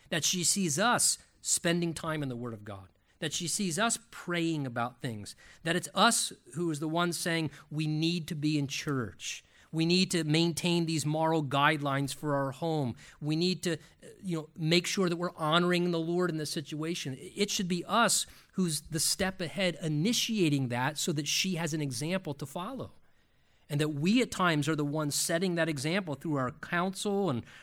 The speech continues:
our words and providing that spiritual leadership. So again, just very, very important. I wanna encourage you. God has called you to do this. Sometimes God, "Well, I'm the spiritual leader, but my wife's more,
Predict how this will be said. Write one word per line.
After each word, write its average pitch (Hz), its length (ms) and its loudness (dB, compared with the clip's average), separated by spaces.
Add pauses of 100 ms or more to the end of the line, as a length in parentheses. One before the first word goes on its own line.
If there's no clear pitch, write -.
(100)
our 139 160 0
words 156 560 2
and 147 80 -6
providing 147 460 -4
that 139 160 -4
spiritual 131 580 -6
leadership. 143 680 -4
So 135 140 -6
again, 143 200 -4 (320)
just - 220 -6
very, 175 560 0
very 160 520 -2
important. 147 600 -4
I 131 60 -10
wanna 151 160 -4
encourage 185 380 -2
you. 120 120 -4
God 147 240 0
has 175 100 -6
called 190 460 -2
you 156 100 -4
to 147 80 -2
do 160 220 0
this. 113 180 -6
Sometimes 190 380 0
God, 160 160 -6 (280)
"Well, 170 160 0 (480)
I'm 202 160 2
the 165 60 2
spiritual 143 480 2
leader, 135 240 0
but 123 140 -6
my 135 80 -6
wife's 180 360 -4
more, 135 220 -4